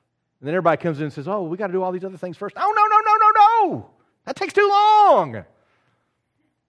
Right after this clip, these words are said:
It's hard to wait. It's hard to wait. One thing that we are going to have to develop, and this is one of the reasons that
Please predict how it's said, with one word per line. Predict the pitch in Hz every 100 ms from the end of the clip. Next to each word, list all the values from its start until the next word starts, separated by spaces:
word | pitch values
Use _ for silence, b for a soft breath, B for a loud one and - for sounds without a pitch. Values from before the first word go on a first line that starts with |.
| _ _ _ _ _ _ _ _ _ _
It's | _
hard | 151 143
to |
wait. | 131 131 87 - _ _ _ _ _ _ _ _ _ _ _ _ _ _ _ _ -
It's | -
hard | 151 135
to |
wait. | 110 185 151 - _ _ _ _ _ _ _ _ _ _ _ _ _ _ _ _ _ _ _ _ _ _
One | 165
thing | 196 214 170
that | 131 -
we | 120 131
are | 147
going | 117 127 156 151
to |
have | 131 131
to | -
develop, | 120 101 113 107 104
and | 110
this | 117 -
is | 196
one | 165 147
of |
the | 139
reasons | 127 131 117 104
that | 107 104